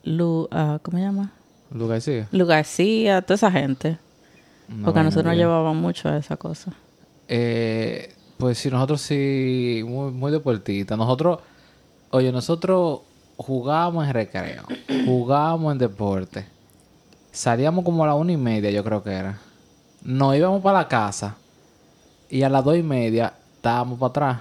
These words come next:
Speaker 2: y nos pasábamos la tarde entera jugando. Yo no sé cuándo hacíamos tarea, pero hacíamos la tarde entera en la nochecita. Llegamos a mi casa, que yo era el que estaba más cerca. Íbamos atrás, nos metíamos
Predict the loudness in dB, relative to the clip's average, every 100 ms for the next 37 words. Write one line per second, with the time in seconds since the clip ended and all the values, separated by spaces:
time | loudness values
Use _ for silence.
0 | -8 -20 _ _ _ _ _ -4 -2 0
1 | 0 0 0 0 0 0 0 0 2 2
2 | 2 -2 -2 -2 -4 -4 -4 -2 0 0
3 | 0 0 0 -2 -4 -4 -4 -4 -6 -10
4 | _ _ _ _ -2 2 2 2 0 -2
5 | -6 -4 -2 2 2 2 2 2 2 -2
6 | -6 -4 -2 -2 -2 -2 0 0 0 -6
7 | -8 _ _ _ -6 0 2 2 0 -2
8 | 0 0 0 0 2 2 0 0 0 0
9 | -2 -2 -2 -2 -6 -8 _ _ _ _
10 | -2 0 2 0 0 0 0 -2 -6 -6
11 | -8 -10 _ _ _ -10 -6 -4 -2 -4
12 | -4